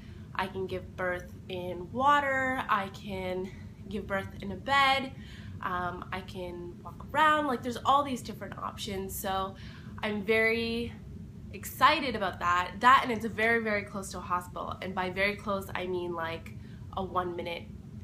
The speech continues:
ambulance ride, like, not even. Um, and they do have an ambulance bay in case that needed to happen. So, um, if I needed to be transferred to a hospital. So that's,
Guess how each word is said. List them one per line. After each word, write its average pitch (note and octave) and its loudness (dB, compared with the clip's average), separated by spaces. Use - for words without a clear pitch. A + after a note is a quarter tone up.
ambulance E3 -4
ride, F3 -6
like, E3+ -8
not F3 0
even. - -10
Um, F3 4
and A#3 2
they G#3+ 4
do A3+ 0
have G3 4
an F3+ -4
ambulance E3+ -4
bay B3 0
in A3 0
case F#3+ -2
that E3 2
needed E3 -6
to E3 -10
happen. - -8
So, G3 2
um, F#3+ 6
if G3+ -4
I F#3+ 0
needed G3 -2
to F3+ -8
be F#3 -6
transferred G3+ -2
to F#3+ -10
a F3 -10
hospital. D#3+ -6
So F#3+ 0
that's, G3 4